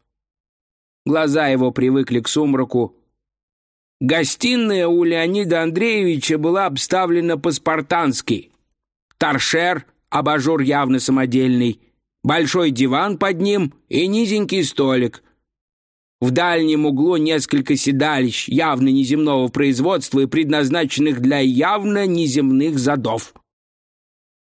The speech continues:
В другом углу то ли экзотическое растение какое-то, то ли древняя вешалка для шляп.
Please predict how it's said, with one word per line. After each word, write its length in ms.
В 140
другом 520
углу 520
то 160
ли 220
экзотическое 880
растение 760
какое-то, 800
то 140
ли 140
древняя 560
вешалка 520
для 220
шляп. 480